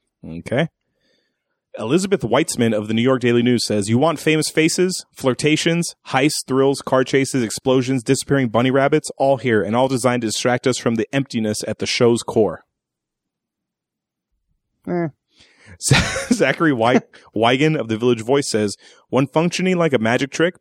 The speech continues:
Speaker 2: this breathlessly entertaining picture delights in its showmanship. But the more entertaining the trickery, the tougher the explanation. And when the truth is revealed, the answer can't help but fail to satisfy."
Speaker 1: Yeah. I'm not, I can't.
Speaker 2: That's,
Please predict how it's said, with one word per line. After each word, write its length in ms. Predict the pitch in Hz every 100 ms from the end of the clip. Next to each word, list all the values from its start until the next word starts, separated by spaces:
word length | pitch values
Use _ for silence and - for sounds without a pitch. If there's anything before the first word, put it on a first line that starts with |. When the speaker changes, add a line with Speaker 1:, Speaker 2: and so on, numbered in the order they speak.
| _ - -
Speaker 2:
this 140 | 131
breathlessly 600 | - 127 147 147 - 143
entertaining 480 | 127 135 - 139 127
picture 320 | 151 147 -
delights 420 | 113 110 120 131
in 140 | - 117
its 160 | 101
showmanship. 560 | - 127 120 107 - 80 -
But 100 | 104
the 60 |
more 240 | 117 135 139
entertaining 480 | 139 135 135 135 123
the 80 |
trickery, 400 | - 143 - 147
the 140 | 143 110
tougher 320 | 123 127 127
the 120 | 117
explanation. 640 | 131 - 120 113 110 95 92
And 140 | 110
when 80 | 120
the 80 | 117
truth 300 | - 143 139
is 160 | 123
revealed, 340 | 117 123 127 123
the 140 | 110
answer 320 | 113 123 131
can't 200 | - 117
help 200 | 117 120
but 100 | 98
fail 300 | - 120 113
to 40 | 107
satisfy." 580 | - 104 98 - - - _ _ _ _ _ _ _ _ _ _ _ _ _ _ _ _ _ _
Speaker 1:
Yeah. 300 | 135 139 123 113 _ _ _ _ _ _ _ _ _ _ _ _ _ _ _ _ _ _ _
I'm 60 | 139
not, 120 | 147 123
I 180 | 127 120 - - -
can't. 200 | 110 98 -
Speaker 2:
That's, 160 | - 110